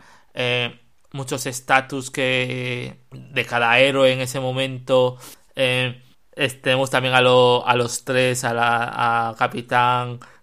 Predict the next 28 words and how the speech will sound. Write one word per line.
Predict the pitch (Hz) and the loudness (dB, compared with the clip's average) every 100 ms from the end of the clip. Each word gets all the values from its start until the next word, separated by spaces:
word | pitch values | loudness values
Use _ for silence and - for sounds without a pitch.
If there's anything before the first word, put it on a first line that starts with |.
| _ | _
Thor | - 127 120 120 - | 2 4 4 0 -4
y | - 127 120 | -6 -2 0
Iron | 120 120 | 0 0
Man | 123 | -2
discutiendo | 117 - 120 131 127 | -2 -8 -8 -6 -4
porque | 127 123 117 | -4 -4 -6
no | 139 135 | -4 -2
son | - | 0
los | 123 117 | 0 -2
Vengadores, | 131 117 117 123 117 - | -2 0 2 2 0 -4
<laughs> | - | -4
o | 143 | -4
sí | - 143 | -2 -6
son. | - 135 165 160 - | 0 0 0 -4 -2
<laughs> | 370 - - 233 240 190 - _ - 165 294 330 | 0 0 2 0 0 -10 -12 _ -20 -12 -8 -4
Cada | - 131 | 2 4
uno | 147 151 | 4 0
con | 151 | 2
una | 143 | 4
idea | 139 135 139 | 4 6 6
de, | 135 131 123 | 8 6 4
de | 131 120 | 0 -2
si | - 123 123 | -2 0 2
hay | 120 | 2
que | 127 | 0
retomar | 127 123 131 127 | -4 -2 2 2
los | 123 123 | 2 -2
Vengadores. | 131 135 131 127 127 127 127 | 0 2 4 4 4 2 -4